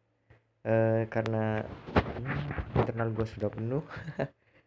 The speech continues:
Oh iya, untuk download ini masuknya itu ke browser ya, guys. Bukan ke unduhan gitu, tapi masuknya ke browser. Ya, itu saja tutorial dari saya.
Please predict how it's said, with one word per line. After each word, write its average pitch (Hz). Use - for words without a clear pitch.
Oh 127
iya, 123
untuk 127
download 127
ini 156
masuknya 156
itu 160
ke 139
browser 113
ya, 113
guys. 92
Bukan 101
ke 101
unduhan 104
gitu, 104
tapi 113
masuknya 110
ke -
browser. 113
Ya, 101
itu -
saja 117
tutorial 107
dari 101
saya. 127